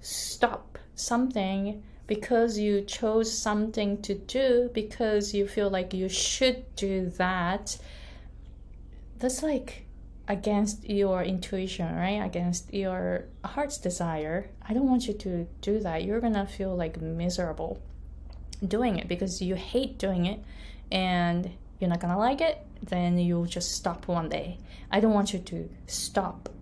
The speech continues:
one day because you got exhausted or, you know,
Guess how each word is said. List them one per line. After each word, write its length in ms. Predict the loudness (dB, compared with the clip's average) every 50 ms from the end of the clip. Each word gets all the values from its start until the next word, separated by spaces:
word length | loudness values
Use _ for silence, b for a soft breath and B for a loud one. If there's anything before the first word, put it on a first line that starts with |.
| -16 -4 0
one 380 | 2 2 4 4 4 4 4
day 480 | 4 4 2 0 -2 -6 -6 -8 -10 -10 -6 -4
because 1000 | -4 -4 -2 -4 -10 -10 -4 0 2 4 4 4 4 2 2 0 -2 -4 -6 -4
you 160 | -2 0 0 0
got 340 | 0 -2 -2 -2 -4 -6 -4
exhausted 960 | -4 -4 -4 -6 -8 -6 -4 -4 -4 -2 -4 -6 -4 -2 -2 0 0 0 -2
or, 180 | -2 -2 -2 -2
you 220 | -2 -2 -4 -4
know, 160 | -4 -6 -8